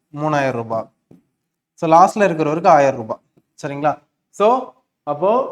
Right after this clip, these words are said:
நூறு ஷேர் வாங்கியிருந்திருக்காங்க, சரிங்களா? அதனால இவருக்கு வந்து பாத்தீங்கன்னா ரெண்டாயிரம் ரூபாய். அடுத்து ரெண்டாயிரம் ஷேர் வாங்கியிருக்காரு, இவருக்கு நாலாயிரம் ரூபாய், ஓகேவா? So, இதை வந்து பாத்தீங்கன்னா இந்த மாதிரி ரேஷியோல எதுக்கு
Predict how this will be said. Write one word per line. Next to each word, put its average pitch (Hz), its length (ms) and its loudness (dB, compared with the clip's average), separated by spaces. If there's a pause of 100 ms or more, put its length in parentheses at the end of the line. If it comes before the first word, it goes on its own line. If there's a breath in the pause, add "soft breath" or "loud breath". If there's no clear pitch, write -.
(140)
நூறு 196 300 -2
ஷேர் 214 260 0
வாங்கியிருந்திருக்காங்க, 151 680 -4 (180)
சரிங்களா? 156 300 0 (640)
அதனால 185 320 0 (340)
இவருக்கு 190 300 -2
வந்து 208 220 -6
பாத்தீங்கன்னா 185 380 -4 (460)
ரெண்டாயிரம் 170 360 2
ரூபாய். 123 200 -6 (100)
அடுத்து 190 280 0
ரெண்டாயிரம் 202 380 -2
ஷேர் 208 180 4
வாங்கியிருக்காரு, 180 460 -2
இவருக்கு 196 280 -2
நாலாயிரம் 147 360 4
ரூபாய், 123 200 -6
ஓகேவா? 151 280 -2 (380 soft breath)
So, - 40 -6 (100)
இதை 196 180 0
வந்து 240 160 -4 (120)
பாத்தீங்கன்னா 190 460 -2
இந்த 190 160 -2
மாதிரி 226 140 -2 (220)
ரேஷியோல 240 460 4
எதுக்கு 220 200 0